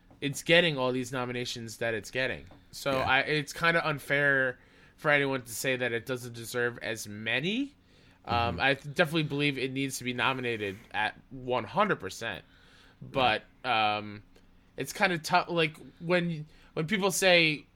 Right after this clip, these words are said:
Speaker 1: it shouldn't have nine, what do you put in besides Jedi? 'Cause we already had that discussion.
Speaker 2: Right.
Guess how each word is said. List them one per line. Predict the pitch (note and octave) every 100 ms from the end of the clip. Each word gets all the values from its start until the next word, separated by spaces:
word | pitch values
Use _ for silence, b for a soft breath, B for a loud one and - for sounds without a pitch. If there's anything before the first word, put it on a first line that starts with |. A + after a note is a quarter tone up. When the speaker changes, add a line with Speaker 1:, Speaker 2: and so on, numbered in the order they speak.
| _ _ _ _ -
Speaker 1:
it | D3+
shouldn't | F#3 D#3
have | C#3+ B2+ B2+
nine, | C#3 C3 F#2+ F#2 F#2+ - b b b b b
what | - C#3 D#3+ D#3+
do | -
you | D#3+
put | D#3 D3+
in | C#3 C3+ C3+ - _ _ _ _ - D#3+
besides | F#3 F#3 F3+ F#3 D#3
Jedi? | D#3 C3 G#2 B2
'Cause | C#3+ C3
we | C3+
already | C3 A#2+
had | A#2 G2
that | F#2
discussion. | - - F#2+ F2+ F#2+
Speaker 2:
Right. | D2